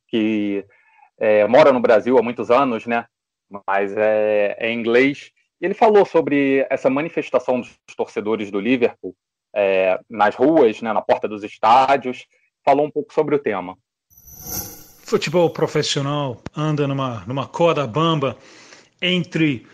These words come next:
Speaker 2: cultura e negócios. É, a volta na situação atual é uma, uma vitória pro lado de negócios, né? A indústria precisa voltar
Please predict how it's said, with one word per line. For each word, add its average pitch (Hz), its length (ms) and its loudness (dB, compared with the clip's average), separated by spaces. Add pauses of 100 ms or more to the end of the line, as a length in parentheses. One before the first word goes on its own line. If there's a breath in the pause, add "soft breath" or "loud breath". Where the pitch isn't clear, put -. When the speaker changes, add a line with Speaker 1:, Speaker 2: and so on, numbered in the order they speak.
(200 soft breath)
Speaker 2:
cultura 180 800 0
e 165 100 -2
negócios. 151 920 -2 (600 soft breath)
É, 135 480 -8
a 139 140 -8
volta 135 1040 0
na 135 240 -10
situação 147 500 -6
atual 139 760 -2
é 147 320 -2
uma, 139 460 -6
uma 143 180 -2
vitória 160 480 2
pro 170 160 -2
lado 156 240 0
de 147 100 -4
negócios, 156 640 -2
né? 135 160 -12
A 135 220 -8
indústria 147 600 0
precisa 139 420 -6
voltar 139 500 -4